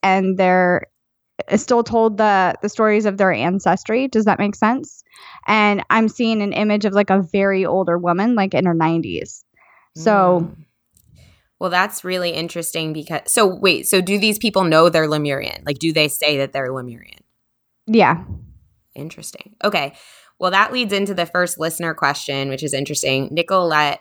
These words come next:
Speaker 2: Smith says, "An old woman in Hawaii told me you can,
Speaker 1: What?
Speaker 2: you
Speaker 1: Go
Speaker 2: can,
Speaker 1: ahead.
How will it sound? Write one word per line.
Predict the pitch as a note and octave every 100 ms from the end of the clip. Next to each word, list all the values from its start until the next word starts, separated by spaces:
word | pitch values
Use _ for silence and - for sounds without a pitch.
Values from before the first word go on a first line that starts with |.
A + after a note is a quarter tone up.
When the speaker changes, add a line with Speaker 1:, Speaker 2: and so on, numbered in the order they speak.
| _
Speaker 2:
Smith | - E3+ D#3 D#3
says, | - D#3 C#3+ C#3 C3+
"An | - D#3+
old | - F#3 B3 G#3+
woman | F#3+ G3 E3+
in | D#3+
Hawaii | E3+ D#3 D#3 E3 D3 C#3
told | - E3+ F3
me | D3 C3+ C3
you | B4 C#5+ D5
can, | C#5
Speaker 1:
What? | D5 D5 C#5+ - -
Speaker 2:
you | G3+
Speaker 1:
Go | A3+
Speaker 2:
can, | A3+
Speaker 1:
ahead. | G#3 F#3+ - A3 A3 -